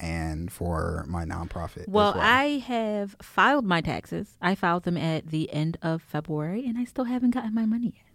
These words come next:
Speaker 2: So there's
Speaker 1: Oh,
Speaker 2: that.
Speaker 1: yeah. See, I ain't playing. Y'all better give me my money. You, uh,
Speaker 2: There's
Speaker 1: do you do,
Speaker 2: that.
Speaker 1: like, the direct deposit?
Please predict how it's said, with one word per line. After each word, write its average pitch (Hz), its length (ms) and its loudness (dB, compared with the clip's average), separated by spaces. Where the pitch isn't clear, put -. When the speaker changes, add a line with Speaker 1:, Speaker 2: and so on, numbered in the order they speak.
Speaker 2:
So 208 240 -4
there's 101 220 -4
Speaker 1:
Oh, 82 100 2
Speaker 2:
that. 82 60 0
Speaker 1:
yeah. 76 220 -2
See, 90 200 -4
I 95 120 2
ain't 90 80 -2
playing. 80 200 -4
Y'all 92 100 2
better 95 120 2
give 101 160 2
me 87 60 2
my 80 100 0
money. 78 300 -4
You, 113 240 2
uh, 101 160 4
Speaker 2:
There's 87 160 -2
Speaker 1:
do 104 80 0
you 107 80 2
do, 107 140 2
Speaker 2:
that. - 20 0
Speaker 1:
like, 101 160 0
the 104 100 -2
direct 95 300 -2
deposit? 101 420 -2